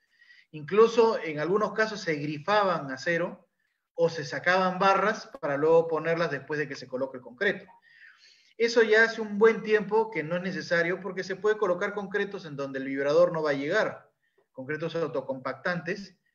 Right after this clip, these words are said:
que me van a permitir, además de una mayor fluidez, justamente garantizar de que esa estructura va a estar cubierta de concreto.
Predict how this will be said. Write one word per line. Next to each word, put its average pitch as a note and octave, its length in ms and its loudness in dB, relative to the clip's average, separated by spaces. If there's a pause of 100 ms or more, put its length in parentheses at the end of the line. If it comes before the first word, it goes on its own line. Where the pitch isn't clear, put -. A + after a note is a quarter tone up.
(140)
que D3 140 -10
me C#3 140 -6
van F#3 180 -2
a G3 100 -2
permitir, D3+ 440 2
además D3 320 2
de G3+ 60 -2
una F#3 120 -2
mayor D#3 300 -2
fluidez, E3 500 -4 (260)
justamente F#3+ 840 -4
garantizar D#3 720 0
de E3 120 -2
que D#3 100 -8
esa D#3 140 -10
estructura F3 420 -2
va D3 120 0
a C#3+ 40 -4
estar D3+ 260 -6
cubierta B2+ 380 -6
de A#2+ 40 -10
concreto. - 520 -10